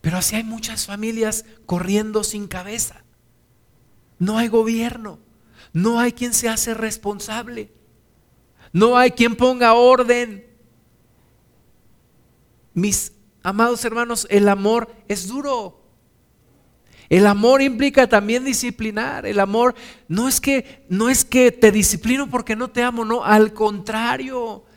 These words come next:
Si no te disciplinara es porque no te amara. Te disciplino porque te amo.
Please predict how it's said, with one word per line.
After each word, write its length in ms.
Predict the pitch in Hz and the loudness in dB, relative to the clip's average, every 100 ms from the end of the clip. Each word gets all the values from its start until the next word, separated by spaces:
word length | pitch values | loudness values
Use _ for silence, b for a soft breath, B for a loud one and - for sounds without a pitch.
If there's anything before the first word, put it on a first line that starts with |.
| b b | b b
Si 240 | b - 220 | b 0 0
no 280 | 226 247 262 | 4 2 4
te 180 | 277 | 4
disciplinara 960 | 262 240 - - 226 214 214 240 269 269 | 6 6 4 2 2 0 4 4 6 6
es 120 | 233 | 4
porque 360 | 254 220 208 196 | 2 2 2 2
no 180 | 220 | 0
te 140 | 233 254 | 0 -2
amara. 580 | 226 247 311 311 - - _ _ _ _ _ _ _ _ _ - | 0 0 0 -2 -6 -14 _ _ _ _ _ _ _ _ _ -4
Te 140 | 202 | -2
disciplino 880 | 208 190 - 185 226 294 320 330 320 | 0 0 -2 -2 2 4 4 -2 -2
porque 320 | 220 160 190 | -2 -2 -4
te 240 | 190 196 202 | -4 -6 -6
amo. 500 | 240 262 277 226 | -6 -8 -12 -14